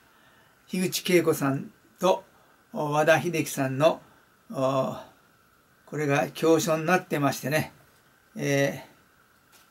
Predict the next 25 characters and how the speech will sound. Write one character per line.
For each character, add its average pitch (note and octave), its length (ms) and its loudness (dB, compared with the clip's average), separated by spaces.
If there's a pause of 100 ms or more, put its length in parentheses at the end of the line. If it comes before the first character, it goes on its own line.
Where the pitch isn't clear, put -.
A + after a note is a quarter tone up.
(400)
こ F3 120 -10
れ E3+ 60 0
は D#3 80 -4
対 E3+ 280 2
談 F3+ 280 2
に F3 120 0
な F#3 140 4
っ F#3 40 -12
て - 320 2
お E3+ 100 2
り D#3+ 60 0
ま E3 140 4
す。 - 200 -10 (580)
え E3 100 -4
ー、 D#3+ 40 -6
で F3 120 -4
す - 100 -12
か - 80 -6
ら D#3+ 60 -4
今 C#3 80 -8
日 G#3 60 8 (100)
は E3 120 8
で - 60 -10
す C3 100 -12
ね、 B2+ 260 -12